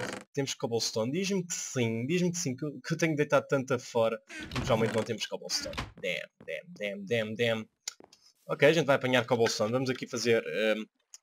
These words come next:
o warp mina fish. E vamos apanhar aqui uma, eh, pedra no estantito. Eh, é, é rápido, esta picareta é muito O P.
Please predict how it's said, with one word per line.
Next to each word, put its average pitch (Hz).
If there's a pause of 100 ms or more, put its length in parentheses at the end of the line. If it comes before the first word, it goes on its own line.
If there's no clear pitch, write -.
(300)
o 113
warp 131 (800)
mina 110
fish. - (800)
E 127
vamos 120
apanhar 127
aqui 123
uma, 120 (220)
eh, 117
pedra 113
no 110
estantito. 110 (380)
Eh, 127 (220)
é, 190
é -
rápido, 120
esta -
picareta 143
é 123
muito 123
O 104
P. 104